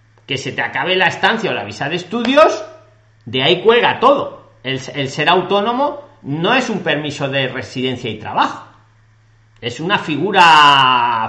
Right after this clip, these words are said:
fiscal, por así llamarlo, es una figura, es, mm, contributiva. Entonces, no.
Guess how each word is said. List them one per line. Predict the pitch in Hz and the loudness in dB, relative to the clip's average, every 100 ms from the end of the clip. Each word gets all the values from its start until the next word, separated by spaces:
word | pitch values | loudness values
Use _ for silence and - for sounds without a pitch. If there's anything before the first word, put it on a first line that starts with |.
| - | -6
fiscal, | 107 - 226 294 285 | -12 -4 2 2 0
por | - | -8
así | 113 - | -10 -10
llamarlo, | 110 110 233 240 147 | -10 -2 0 0 -4
es | 135 | -6
una | 151 143 | -8 -8
figura, | 151 139 151 151 147 143 | -8 -6 2 6 6 4
es, | 139 - | -2 -12
mm, | 156 151 147 - - | -12 -12 -12 -16 -10
contributiva. | - 151 127 139 120 113 196 277 - - - _ _ _ _ - | -2 -2 0 0 -2 -2 -2 -2 -4 -10 -20 _ _ _ _ -6
Entonces, | 131 131 185 185 165 123 - 117 | -4 0 0 0 -2 -2 -4 -4
no. | 117 120 110 - | 0 0 -2 -12